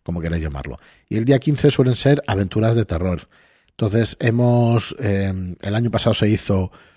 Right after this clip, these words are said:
un recopilatorio de tanto de uno tipo de Shadow Shot como del otro, y este año pues tenemos el segundo tomo, la, el segundo volumen. Tendremos alguna oferta para el que quiera coger el del año pasado y el de este año. Vamos, vamos a hacer una reimpresión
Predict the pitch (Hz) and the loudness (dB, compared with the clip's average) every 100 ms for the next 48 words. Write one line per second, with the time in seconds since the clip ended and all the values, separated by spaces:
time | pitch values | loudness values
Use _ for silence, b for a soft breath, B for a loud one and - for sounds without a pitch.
0 | b - 123 113 107 104 101 143 156 160 | b -4 0 0 0 -2 0 2 4 4
1 | 190 _ _ - 95 90 95 92 90 87 | 0 _ _ -8 -6 -4 -2 -2 -2 -4
2 | 87 92 85 92 87 90 98 107 104 95 | -4 -6 -6 -6 -2 -2 -2 -2 -2 -2
3 | 107 104 98 110 110 - 98 - 95 95 | -4 -2 -4 -2 -2 -4 -6 -6 -6 -4
4 | 110 151 160 180 B B B B 117 - | 0 0 0 -6 B B B B -2 0
5 | 120 117 120 110 101 107 117 113 - 113 | -2 -2 -2 -4 -6 -6 -6 -8 -10 -8
6 | 98 92 95 101 82 82 117 208 - 87 | -8 -6 -6 -6 -6 -8 -10 -10 -8 -6
7 | 82 73 82 87 92 82 71 92 160 B | -6 -8 -8 -6 -6 -6 -6 -6 -6 B
8 | B B B B - 113 117 147 139 139 | B B B B -6 -4 0 2 2 2
9 | 139 123 - 131 143 135 104 - 90 113 | 4 2 2 2 2 2 0 -2 -4 0
10 | 120 120 110 - 123 123 117 95 95 104 | 0 0 -2 0 0 2 0 -2 -2 -4
11 | 104 98 123 135 127 95 82 87 87 - | -4 0 2 4 4 2 0 -2 -4 -2
12 | 90 73 71 69 92 87 92 87 92 90 | -2 0 -4 -4 -4 -6 -6 -4 -4 -4
13 | - 92 92 95 90 95 92 143 190 | -4 -4 -2 -2 -2 -2 0 2 2